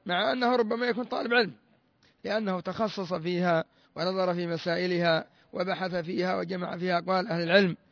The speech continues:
<clears throat> إلى غير ذلك. قال: "ومن شروط المستفتي أن يكون أهلًا للتقليد". التقليد لا يجوز، التقليد لا يجوز، سيأتي بيانه.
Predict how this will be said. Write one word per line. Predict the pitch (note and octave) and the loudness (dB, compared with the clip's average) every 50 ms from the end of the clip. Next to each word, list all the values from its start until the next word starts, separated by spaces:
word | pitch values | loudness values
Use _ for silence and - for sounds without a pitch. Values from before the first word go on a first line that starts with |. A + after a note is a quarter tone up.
| _ _ _ _ _ _ _ - - | _ _ _ _ _ _ _ -2 0
<clears throat> | G#3+ A3 G#3+ - - - D3+ - - - | 0 0 0 -2 -4 -4 -4 0 4 8
إلى | F#3+ F#3 F#3 F3+ | 10 10 12 12
غير | F#3+ F#3 F3 | 12 12 12
ذلك. | E3 F3 F3 E3 D#3 D#3 D3 - _ _ _ _ _ _ _ _ _ _ _ _ _ _ _ _ _ _ _ - - - - - - _ _ - - | 12 10 10 10 10 8 6 2 _ _ _ _ _ _ _ _ _ _ _ _ _ _ _ _ _ _ _ -20 -20 -20 -20 -20 -20 _ _ 2 8
قال: | G3 G#3 A#3 | 10 10 10
"ومن | A#3+ A#3+ A3+ G#3 | 10 8 6 6
شروط | - G#3 A3+ A#3 A#3 - | 8 10 10 10 10 8
المستفتي | A3 G#3 G3 - - G#3+ F#3+ - G#3+ G3 | 6 4 2 4 2 0 4 6 6 6
أن | F#3+ | 6
يكون | G3 F#3+ - G3 G3+ G3+ | 6 4 4 4 4 6
أهلًا | F#3+ F#3+ F#3+ F#3+ | 6 6 8 6
للتقليد". | F#3 F3+ F3 - - E3+ D3 E3 E3 E3 | 6 4 2 4 2 2 4 4 2 4
التقليد | F3 F#3+ - B3+ B3 C4+ A3 G#3 G#3+ G#3+ F#3 - _ _ _ _ _ _ _ _ _ _ _ _ _ _ _ - | 4 4 4 4 4 4 4 4 2 2 0 -4 _ _ _ _ _ _ _ _ _ _ _ _ _ _ _ 0
لا | - F3+ F#3+ F#3+ F3+ | 6 8 8 10 10
يجوز، | E3+ D#3 D#3+ D#3 C3+ A2+ A2 - - _ _ _ _ _ _ _ _ _ _ - - | 8 8 6 2 2 0 -4 -10 -20 _ _ _ _ _ _ _ _ _ _ -2 2
التقليد | E3 E3+ - - E3+ D3 D#3 E3 F3 F3+ F3+ E3+ F3+ | 2 2 2 0 -2 0 0 0 0 0 0 -2 -2
لا | C#3+ E3+ E3+ E3 | -2 0 0 0
يجوز، | D#3+ D3+ E3 F3 E3+ D#3 B2+ | 2 2 2 2 2 2 2
سيأتي | C#3+ D#3 D#3+ E3 - D#3 D3+ | 2 2 2 2 2 0 2
بيانه. | C#3+ D3+ D#3 E3 F3 F#3 F#3 F3+ | 2 2 2 4 2 2 2 0